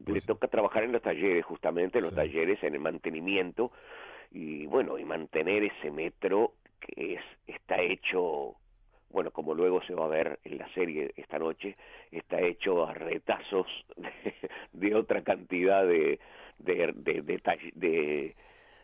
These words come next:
Speaker 1: de metros, de, de, de vagones y de cosas que se han comprado por las, las partes más lejanas del mundo.
Speaker 2: <laughs>
Speaker 1: Fue armado, digamos, como un rompecabezas, los vagones y, y, y los motores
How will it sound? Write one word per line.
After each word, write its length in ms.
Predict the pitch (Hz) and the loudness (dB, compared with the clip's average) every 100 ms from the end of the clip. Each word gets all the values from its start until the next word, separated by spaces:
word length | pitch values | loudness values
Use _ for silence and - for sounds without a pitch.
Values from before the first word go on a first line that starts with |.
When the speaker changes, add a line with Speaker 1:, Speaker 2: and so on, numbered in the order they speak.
| - | -4
Speaker 1:
de 180 | 95 | -2
metros, 400 | 92 110 - - - - | 0 0 -2 -4 -6 -4
de, 260 | 92 85 | 0 2
de, 200 | 85 82 | 2 2
de 120 | 82 90 | 2 0
vagones 520 | 82 104 117 92 80 - | 2 4 4 2 -4 -6
y 80 | 80 | -6
de 120 | 82 | -4
cosas 340 | 98 101 92 | -6 -6 -8
que 100 | - - | -8 -2
se 80 | 95 | -2
han 100 | 92 | 0
comprado 600 | 87 80 - 95 92 85 | -4 -2 0 2 2 0
por 300 | - 71 73 | -6 -12 -10
las, 100 | - _ | -12 _
las 120 | 104 | -14
partes 400 | - 98 90 - - | -4 -2 -2 -8 -8
más 200 | 87 92 - - - - - | -4 -4 -8 -20 -20 -14 -4
lejanas 480 | 98 - 98 95 | -4 0 0 0
del 140 | 87 85 | -4 -2
mundo. 460 | 90 85 78 76 - - | -2 -2 -6 -10 -12 -10
Speaker 2:
<laughs> 600 | 104 - - 101 - 104 - - | -8 -8 -8 -10 -10 -12 -12 -2
Speaker 1:
Fue 220 | 107 107 | 2 4
armado, 720 | 110 98 87 90 113 123 120 101 | 4 2 0 0 2 4 6 6
digamos, 420 | 92 95 107 131 | 6 4 4 2
como 220 | - 92 | -2 -4
un 60 | 98 | -2
rompecabezas, 880 | 92 82 76 82 87 110 98 85 78 | 0 0 0 0 4 4 2 0 -2
los 140 | 80 | -2
vagones 500 | 78 80 95 110 101 - | 0 2 4 4 2 -2
y, 60 | 76 69 69 - | -8 -12 -14 -12
y, 460 | - - 69 67 | -10 -10 -10 -10
y 40 | 76 | -8
los 140 | 78 - | -10 -4
motores 540 | 85 - 101 110 92 | -4 -2 0 0 -2